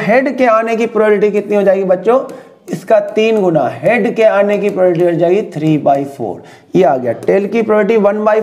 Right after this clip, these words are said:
four और head की प्रोबेबिलिटी कितनी हो जाएगी, three by four। अब हमें इसका probability distribution निकालना है,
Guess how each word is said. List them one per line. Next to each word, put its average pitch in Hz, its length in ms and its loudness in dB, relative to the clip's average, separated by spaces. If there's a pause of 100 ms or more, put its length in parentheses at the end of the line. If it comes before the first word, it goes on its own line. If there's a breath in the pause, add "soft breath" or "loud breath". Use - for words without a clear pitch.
four 247 200 2
और 202 160 2
head 196 280 0
की 220 100 0
प्रोबेबिलिटी 196 340 2
कितनी 190 160 -2
हो 175 60 2
जाएगी, 180 340 2
three 175 240 2
by 165 100 2 (120)
four। 208 140 4 (340 loud breath)
अब 202 60 0
हमें 247 240 2
इसका 262 280 0
probability 208 760 2
distribution 202 680 2
निकालना 165 420 2
है, 247 160 0